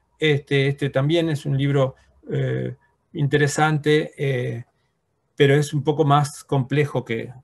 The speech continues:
que los otros anteriores. Así que, en resumen, este, también pueden usar cualquiera de los libros de química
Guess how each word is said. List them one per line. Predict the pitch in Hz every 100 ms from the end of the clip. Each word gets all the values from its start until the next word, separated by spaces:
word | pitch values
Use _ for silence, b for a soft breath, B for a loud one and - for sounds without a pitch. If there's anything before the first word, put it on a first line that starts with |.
| -
que | 120
los | 110
otros | 120 117 107 110
anteriores. | 101 - - _ _ _ _ _ _ _ _ _ _ _ _ _
Así | 160 151 170
que, |
en | 165
resumen, | 147 - 147 151 151 b b _ _
este, | - 135 113 - 127 110 107 104 _ _ _ _ _ _ _
también | 143 147 185 185
pueden | 165 160 143
usar | - 156 190 -
cualquiera | 135 120 165 170 160
de | 139
los | 127
libros | 147 175 156
de | -
química | 147 156 139 120